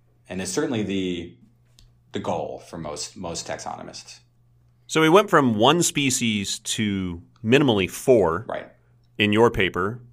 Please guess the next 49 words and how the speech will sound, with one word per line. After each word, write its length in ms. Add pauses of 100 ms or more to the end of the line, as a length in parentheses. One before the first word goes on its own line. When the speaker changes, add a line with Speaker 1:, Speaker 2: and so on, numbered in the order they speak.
(100)
Speaker 2:
for, 200
for 140
this 160
one 200
genus, 240
Speaker 1:
Yes. 100
Speaker 2:
right? 180 (600)
Uh, 260
two 220
of 80
them 180
were 220
considered 420
subspecies. 760
In 40
other 120
words, 140
people 220
recognized 600
they 80
were 100
a 60
little 180
bit 220
different 340
looking, 480
but 140
they 120
weren't 260
sure 140
they 120
were 100
a 40
new 120
species 480
necessarily. 560
So 140
they, 260 (240)
you 140
were 80
able 160
to 120
elevate 380
two 180
of 60
them 200
to 260
new 160
species. 320